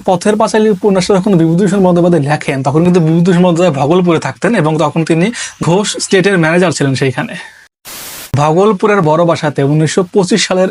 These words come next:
এপ্রিল মাসে তিনি পথের পাঁচালী উপন্যাসটা লেখা শুরু করেন। তারপর উনিশশো আঠাশ সালের ছাব্বিশে এপ্রিল তিনি পাণ্ডুলিপির লেখার কাজটা শেষ করেন এবং তারপরে তিনি এটা পাঠিয়ে দেন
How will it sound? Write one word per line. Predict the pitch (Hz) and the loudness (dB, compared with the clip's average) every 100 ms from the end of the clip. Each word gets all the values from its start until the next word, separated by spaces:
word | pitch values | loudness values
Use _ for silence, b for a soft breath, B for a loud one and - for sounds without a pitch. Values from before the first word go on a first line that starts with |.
| - | -2
এপ্রিল | 190 - 240 | -4 0 2
মাসে | 202 147 143 | 2 0 0
তিনি | 147 139 143 | 0 -2 0
পথের | 165 160 | 0 0
পাঁচালী | 165 160 175 | 0 0 0
উপন্যাসটা | 160 156 147 156 | 2 0 -2 -2
লেখা | 143 139 | -2 -2
শুরু | 156 143 | 0 0
করেন। | 135 - | -2 -4
তারপর | 185 185 143 135 | -4 -2 -2 0
উনিশশো | 185 180 170 190 | 2 2 2 -2
আঠাশ | 160 202 - | 0 -2 0
সালের | 196 185 | 0 0
ছাব্বিশে | - 165 175 196 202 | 0 0 2 2 0
এপ্রিল | 147 156 | 2 0
তিনি | 151 151 | 2 0
পাণ্ডুলিপির | 151 165 165 180 185 190 | 0 0 2 4 2 2
লেখার | 175 151 165 | 2 0 -2
কাজটা | 160 - 147 | -2 -2 -4
শেষ | 147 - | -4 -4
করেন | - - 233 | -6 -6 -2
এবং | 175 190 | -2 -2
তারপরে | 185 185 202 208 | -2 -2 0 0
তিনি | 190 | 0
এটা | 185 180 | 0 0
পাঠিয়ে | 170 160 | -2 -2
দেন | 147 151 | -2 -2